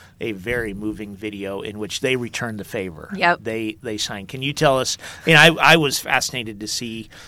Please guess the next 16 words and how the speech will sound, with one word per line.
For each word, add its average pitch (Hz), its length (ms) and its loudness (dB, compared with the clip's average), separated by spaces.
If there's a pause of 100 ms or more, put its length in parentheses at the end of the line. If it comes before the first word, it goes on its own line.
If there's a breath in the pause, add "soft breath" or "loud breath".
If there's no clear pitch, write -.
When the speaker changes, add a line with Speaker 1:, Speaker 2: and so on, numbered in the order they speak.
(140)
Speaker 1:
that 123 240 -4
our 135 240 6
students 104 680 -2
were 113 360 -6
as 113 360 -6
nearly 127 500 -4
engaged 113 800 -6
Speaker 2:
Mm-hmm. 190 260 -2
Speaker 1:
as 104 380 -6 (200)
the 107 100 -6
Rwandan 107 680 -8
students 95 460 -10
in 101 100 -12
the 92 80 -10
video. - 460 -14
Speaker 2:
Yeah. 160 180 -2